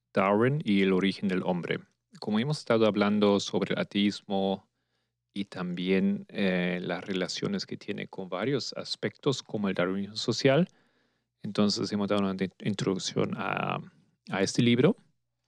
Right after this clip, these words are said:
Mm, después he entrado un poco más en, en detalle al, el viernes al, a lo que es el darwinismo social. Y el sábado, em,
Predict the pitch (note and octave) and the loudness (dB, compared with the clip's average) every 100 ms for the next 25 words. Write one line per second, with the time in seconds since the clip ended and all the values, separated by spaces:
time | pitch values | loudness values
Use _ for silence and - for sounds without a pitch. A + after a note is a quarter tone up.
0 | _ _ _ _ _ - B2+ C3 A#2+ - | _ _ _ _ _ -6 0 4 4 4
1 | D#3+ D3+ C3+ A#2 A#2+ A2+ A2+ A#2+ A2+ A2 | 4 6 4 4 4 4 4 2 2 2
2 | - G#2 G2+ - G#2 F#2+ F#2 G2+ A2+ C3+ | 0 -2 -4 -6 -6 -6 -4 0 2 2
3 | D#3 E3+ F#2+ F#2 G2+ F#2+ G2+ G#2 D#3+ D3+ | 2 0 -6 -8 -10 -6 -6 -2 -2 -2
4 | - F#2 - - F3+ G2+ G#2 - A#2 C3+ | -6 -10 -12 -12 -6 -4 -4 0 2 2
5 | A2+ G#2+ - A2+ A#2+ A#2+ - B2 D3 D#3 | 2 0 -2 -4 -6 -4 0 2 4 4
6 | G#3+ - _ _ _ _ _ _ _ _ | 2 -2 _ _ _ _ _ _ _ _
7 | _ _ _ - B2+ B2+ B2+ B2+ A2+ G2+ | _ _ _ 2 6 6 6 6 6 2
8 | - A#2 A#2 A2+ A2+ A2 A#2 - G#2 G2+ | 2 4 4 6 6 6 2 0 -2 0
9 | G2 G2 F#2+ | -2 -6 -12